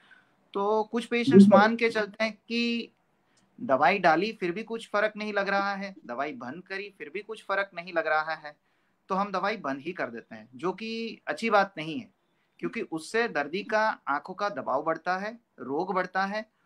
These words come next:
Speaker 1: और आगे जाके रोशनी कम होने का या अंधापन आने का खतरा भी बहुत बढ़ जाता है। हालांकि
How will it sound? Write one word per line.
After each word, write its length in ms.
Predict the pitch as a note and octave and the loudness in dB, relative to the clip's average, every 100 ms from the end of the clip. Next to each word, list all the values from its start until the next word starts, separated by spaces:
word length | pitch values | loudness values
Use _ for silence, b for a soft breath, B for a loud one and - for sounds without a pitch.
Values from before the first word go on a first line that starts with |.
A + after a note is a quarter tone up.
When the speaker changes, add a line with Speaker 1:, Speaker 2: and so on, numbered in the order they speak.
| _ - | _ -4
Speaker 1:
और 140 | E3 | -2
आगे 320 | D#3+ C#3 E3+ G3+ | 0 -4 -6 -6
जाके 480 | G3 G3 G3+ G#3 | -6 -8 -10 -10
रोशनी 520 | G#3 C3+ C3 C3+ F#3+ G3+ | -12 -10 -10 -10 -14 -12
कम 260 | - F3 | -6 -6
होने 280 | F#3+ F#3+ F#3+ | -4 -8 -8
का 220 | G3 F#3+ | -6 -4
या 140 | F#3 E3+ | -2 -4
अंधापन 520 | C3 C3 C3+ F3 F3 | -4 -4 -4 -2 -4
आने 200 | E3+ F3 | -4 -6
का 120 | G3+ | -10
खतरा 320 | G3+ - C3+ | -10 -4 -2
भी 120 | C#3+ | -2
बहुत 280 | F3 E3+ F3 | -4 -6 -4
बढ़ 120 | D3+ | -4
जाता 340 | D3 C#3 D3 E3 | -2 -4 -4 -6
है। 200 | G#3+ A#3 | -6 -6
हालांकि 600 | - D#3 F#3 A3+ A#3+ A#3+ | -2 0 0 -4 -14 -14